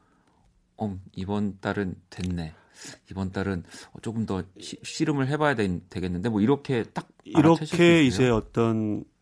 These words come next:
Speaker 2: 문서로 일단 이제 작성을 하죠. 이렇게
Speaker 1: 네.
Speaker 2: 대본처럼. 그래서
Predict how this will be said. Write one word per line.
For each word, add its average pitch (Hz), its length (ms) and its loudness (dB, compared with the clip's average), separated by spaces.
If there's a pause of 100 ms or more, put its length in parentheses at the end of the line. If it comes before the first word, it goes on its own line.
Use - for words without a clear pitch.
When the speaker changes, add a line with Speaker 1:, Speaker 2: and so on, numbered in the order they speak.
Speaker 2:
문서로 135 580 4
일단 101 480 0
이제 90 360 -2
작성을 104 480 -4
하죠. 123 200 -2
이렇게 92 180 -4
Speaker 1:
네. 101 120 2
Speaker 2:
대본처럼. 104 640 0
그래서 98 320 -4